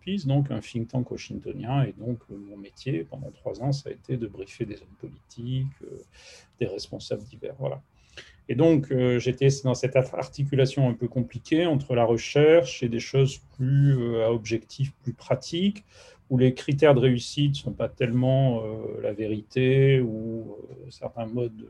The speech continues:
un régime scientifique, disons, euh, où, euh, l'intérêt, c'était plutôt d'arriver à avoir accès, hein, puisque avoir accès, c'est vraiment le terme clé,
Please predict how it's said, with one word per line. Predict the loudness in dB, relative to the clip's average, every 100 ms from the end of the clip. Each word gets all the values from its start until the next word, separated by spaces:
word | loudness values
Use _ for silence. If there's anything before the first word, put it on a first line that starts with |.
| -16
un | -10
régime | -8 -8 -12
scientifique, | -14 -14 -14 -10 -8 -6
disons, | -4 -2 -4 -8 -20 -20 -16 2
euh, | 6 6 6 2
où, | -4 0 0 2 4
euh, | 4 6
l'intérêt, | 8 8 8 8 6
c'était | 4 -2 -4
plutôt | -6 -4 2 4
d'arriver | 4 2 2 4 6
à | 6
avoir | 4 0
accès, | -2 -4 -4 0 0 -4 _ -8
hein, | -8
puisque | -8 -12 -14 -8
avoir | -2 2 2
accès, | 2 -2 -6
c'est | -4 -8
vraiment | -8 -8
le | -8
terme | -8 -8 -10
clé, | -6 0 2